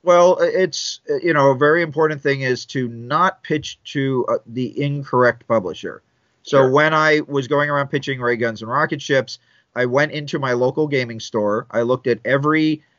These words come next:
Speaker 1: board game, uh, company that made genre games that had miniatures in them. And I only pitched to companies that were, had made games with miniatures, because I knew it, like,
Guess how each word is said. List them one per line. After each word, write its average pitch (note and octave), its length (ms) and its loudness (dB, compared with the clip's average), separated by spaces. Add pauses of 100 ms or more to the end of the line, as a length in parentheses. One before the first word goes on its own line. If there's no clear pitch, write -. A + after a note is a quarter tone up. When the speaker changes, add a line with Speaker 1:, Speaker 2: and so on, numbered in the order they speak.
(320)
Speaker 1:
board C3+ 400 2
game, C3+ 600 -2 (200)
uh, B2 280 0
company C#3 480 -2
that A#2 400 0 (340)
made B2+ 480 0 (140)
genre D3 580 0
games B2 540 -4
that A#2+ 160 0
had A#2+ 200 0
miniatures C3 680 -4
in A#2 260 -10
them. F#2+ 160 -20 (480)
And B2 140 -4
I C#3 100 4
only F3 360 0
pitched D#3+ 320 -4
to C#3+ 60 -6
companies B2+ 540 -6
that A#2 260 0 (160)
were, A#2+ 360 -6
had B2 200 -4
made C#3+ 260 0
games C3 300 -6
with A2 140 -6
miniatures, F2+ 560 -14 (260)
because C#3+ 300 2
I C#3+ 140 6
knew E3 400 2
it, D3+ 200 -8
like, E3 200 -2